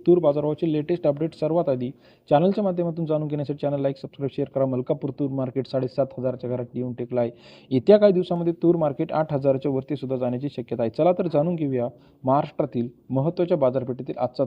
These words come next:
तूर बाजारभाव. याच्यामध्ये सर्वात कमी तूर बाजारभाव, सर्वाधिक तूर बाजारभाव,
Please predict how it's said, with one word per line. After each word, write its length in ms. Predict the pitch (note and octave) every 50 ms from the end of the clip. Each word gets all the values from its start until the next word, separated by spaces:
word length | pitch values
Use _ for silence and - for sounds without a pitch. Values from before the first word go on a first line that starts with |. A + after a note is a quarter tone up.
| C3 -
तूर 100 | C#3 C3
बाजारभाव. 460 | B2 A#2+ A#2 A#2+ A#2 A2+ A2 A2 A2+
याच्यामध्ये 360 | A#2 A2 - B2+ B2 B2 B2+ B2
सर्वात 320 | - C3 A#2+ A#2+ C3 C3+ C3+ -
कमी 160 | - B2+ C3 C3 -
तूर 80 | C#3 C3
बाजारभाव, 360 | B2 B2 B2 C3 B2 C3 C3+
सर्वाधिक 460 | C3 - C3+ C3 C3+ C3+ C3 D3+ D3 D3+ -
तूर 100 | D3 C#3
बाजारभाव, 380 | C3 B2+ B2+ C3 B2+ B2+ B2+